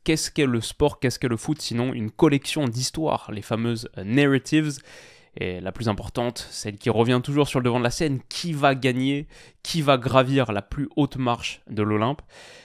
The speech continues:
J'ai envie de parler d'un truc un petit peu différent cette fois-ci, une histoire individuelle. C'est l'extraordinaire parcours d'Alphonso Davies, dont on va dire on connaît le statut aujourd'hui, euh, le rang,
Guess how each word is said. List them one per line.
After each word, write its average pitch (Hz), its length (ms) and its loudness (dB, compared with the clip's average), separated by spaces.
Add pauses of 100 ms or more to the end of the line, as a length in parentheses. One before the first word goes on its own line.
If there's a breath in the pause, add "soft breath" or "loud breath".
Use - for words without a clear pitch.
(160 loud breath)
J'ai 113 160 6
envie 190 160 8
de - 60 -2
parler 196 240 4
d'un 175 140 4
truc 175 180 -6
un 160 80 2
petit 156 100 -4
peu 151 100 0
différent 151 280 0
cette 151 160 -2
fois-ci, 175 520 -4
une 135 120 0
histoire 170 520 2
individuelle. 135 680 0
C'est - 160 0
l'extraordinaire 143 560 4
parcours 135 380 2
d'Alphonso 139 520 4
Davies, 113 400 -2
dont 107 120 -4
on 123 40 2
va 131 100 10
dire 151 140 8
on 147 80 4
connaît 165 220 4
le 147 40 4
statut 160 360 -2
aujourd'hui, 127 500 0 (460 loud breath)
euh, 95 100 0
le 101 180 4
rang, 127 460 4